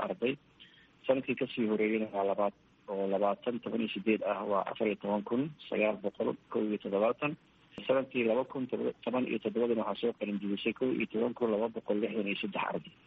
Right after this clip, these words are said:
Guud ahaan waxaan dhihi karaa shantii sano oo ugu dambeysay, laba kun iyo toddoba iyo tobankii ilaa laba kun kow iyo labaatankii,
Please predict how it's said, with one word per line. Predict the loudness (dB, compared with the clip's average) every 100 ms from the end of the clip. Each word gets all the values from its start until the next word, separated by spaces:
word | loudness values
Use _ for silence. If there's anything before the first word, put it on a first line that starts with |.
| -6 0
Guud | 2
ahaan | 2 6 6 6
waxaan | 4 2
dhihi | 2
karaa | 2 2
shantii | 0 -2 -4
sano | 0 2 0 -2 0
oo | 2 2 0 0 2 2
ugu | 0 2
dambeysay, | 0 2 2 0 0 0 0 0
laba | 2 2 2
kun | 0 -2 0 0 -2 0
iyo | 0
toddoba | 0 0
iyo | 2
tobankii | 2 0 2 0
ilaa | 2 2
laba | 2 0
kun | -2 -4
kow | 0 0
iyo | 2
labaatankii, | 2 2 0 -2 -2